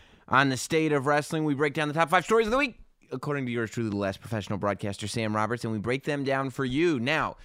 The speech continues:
this is, of course, the last, uh, State of Wrestling on the traditional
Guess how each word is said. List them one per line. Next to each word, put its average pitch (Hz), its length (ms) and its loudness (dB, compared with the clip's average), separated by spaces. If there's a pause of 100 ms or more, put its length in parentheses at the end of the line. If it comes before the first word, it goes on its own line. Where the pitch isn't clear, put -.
(480)
this 113 180 -2
is, 113 140 -2
of 107 100 -10
course, 143 300 0
the 127 140 -6
last, 131 440 -4
uh, 120 360 2 (360)
State 160 300 0
of 131 100 -2
Wrestling 139 460 0
on 123 200 -2
the 120 80 -2
traditional 131 840 -2